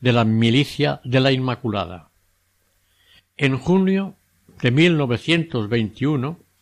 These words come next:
no se sabe cómo, llegó a Roma la noticia de que el padre Maximiliano Kolbe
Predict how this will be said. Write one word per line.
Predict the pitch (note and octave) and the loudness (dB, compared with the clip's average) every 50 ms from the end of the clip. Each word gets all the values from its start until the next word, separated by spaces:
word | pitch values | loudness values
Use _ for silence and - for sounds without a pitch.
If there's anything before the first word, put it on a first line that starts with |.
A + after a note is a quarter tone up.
| _ _ _ - | _ _ _ -6
no | A#2 A#2 G#2+ | -4 -2 -2
se | - A#2 G2+ | -2 -2 -2
sabe | - C#3 C3+ A#2+ G2+ F2+ | 0 -2 0 0 -2 -4
cómo, | - - C3 A2+ G2+ A2 C3+ C#3+ _ _ _ _ _ _ _ _ - - _ _ | -4 -4 -4 -4 -4 -6 -8 -12 _ _ _ _ _ _ _ _ -20 -20 _ _
llegó | - A#2+ C3 C#3+ F3 G#3 G3+ | -4 -2 -2 0 0 0 0
a | F#3 | 2
Roma | E3+ E3+ E3 E3 F3 E3+ | 2 0 0 0 0 0
la | D3+ C#3 | 0 0
noticia | B2 A2+ G2+ - D#3 D#3 - - - D3 D3+ D3 | 0 -2 -2 0 -2 -2 -2 0 -4 -4 -4 -4
de | C#3 C3 C3+ C3 | -4 -2 -4 -2
que | - - B2 | 0 -2 -2
el | A#2 A2+ | -2 -2
padre | - - F3 F#3 F#3+ F#3 F3 | -4 -4 -4 -2 -2 -2 -4
Maximiliano | D#3 D3+ B2+ - - - C#3 A#2+ A2 G#2+ A2 B2+ B2 A#2 A2+ - | -4 -4 -6 -6 -2 -2 0 2 2 2 0 0 -2 -2 -6 -6
Kolbe | - D#3+ D3+ B2 F#2+ A2+ C3+ C#3+ | -4 -2 -2 -2 -2 -6 -8 -10